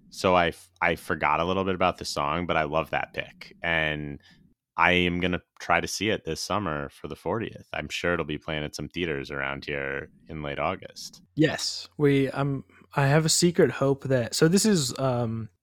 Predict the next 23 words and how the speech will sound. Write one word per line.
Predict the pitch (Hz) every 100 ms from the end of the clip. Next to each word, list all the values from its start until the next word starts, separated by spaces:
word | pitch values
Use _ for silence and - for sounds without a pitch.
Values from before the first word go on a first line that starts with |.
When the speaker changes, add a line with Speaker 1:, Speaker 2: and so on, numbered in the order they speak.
| _ _ _ _ - - -
Speaker 2:
I, | 147 147
I | -
don't | 156
wanna | 147 135
say | 143 120
very | 107 117 117 135 135
favorite, | - 151 143 151 131
but | 123
at | 117
least | 135 131 -
one | 107 117 123
of | 131 127 -
Edgar | 131 123
Wright's | 117 117 139 -
favorite | - 160 175 -
films. | 170 170 175
He | -
talks | 131 117 -
about | 127 120
it |
all | 117 123 123
the |
time. | 120 - 113 147